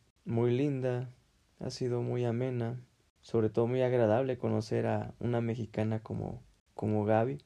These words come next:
una, una verdadera creyente.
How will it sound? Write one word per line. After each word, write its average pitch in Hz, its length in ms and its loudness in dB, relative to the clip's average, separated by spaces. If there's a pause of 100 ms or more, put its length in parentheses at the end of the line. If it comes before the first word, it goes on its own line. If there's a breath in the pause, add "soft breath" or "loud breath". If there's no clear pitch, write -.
(300)
una, 113 580 0 (340)
una 120 240 2
verdadera 113 880 4 (340)
creyente. 110 800 0